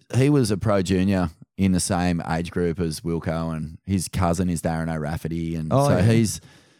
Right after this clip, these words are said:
Speaker 1: he's like, uh, always been in and around that top level, uh, since, you know, since they were all juniors, and then as,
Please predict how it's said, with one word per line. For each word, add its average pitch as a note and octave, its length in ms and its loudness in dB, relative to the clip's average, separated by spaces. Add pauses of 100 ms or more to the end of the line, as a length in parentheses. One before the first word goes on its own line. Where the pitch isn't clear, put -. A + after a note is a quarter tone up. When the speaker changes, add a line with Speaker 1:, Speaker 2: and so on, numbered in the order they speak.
(180)
Speaker 1:
he's C3 240 2
like, A#2 300 0
uh, F2+ 540 4 (760)
always A2+ 460 4
been F#2+ 400 2 (260)
in A#2+ 160 6
and A2+ 100 4
around F2+ 600 0
that E2+ 220 -2
top F#2+ 240 0
level, D#2+ 340 0 (120)
uh, F2 240 0
since, - 460 -6
you G2+ 140 2
know, E2+ 160 2 (320)
since - 280 0
they F#2+ 120 2
were F#2+ 120 4
all G#2+ 120 4
juniors, A2 600 2 (120)
and F#2+ 120 4
then F#2 220 4
as, F2+ 300 0